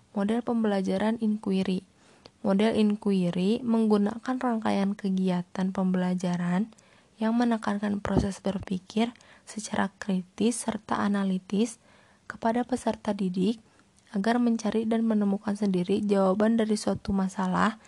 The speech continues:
yang dipertanyakan secara mandiri melalui penyelidikan ilmiah.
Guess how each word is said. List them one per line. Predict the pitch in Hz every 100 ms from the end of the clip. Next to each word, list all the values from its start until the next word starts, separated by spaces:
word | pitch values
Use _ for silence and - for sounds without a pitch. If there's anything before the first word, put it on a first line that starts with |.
| - - _
yang | 226 226
dipertanyakan | 233 226 220 220 196 190 214
secara | 247 254 226 214
mandiri | 208 202 190 180 208
melalui | 226 214 196 190 214
penyelidikan | 220 208 202 190 196 - 214
ilmiah. | 196 185 180 185 175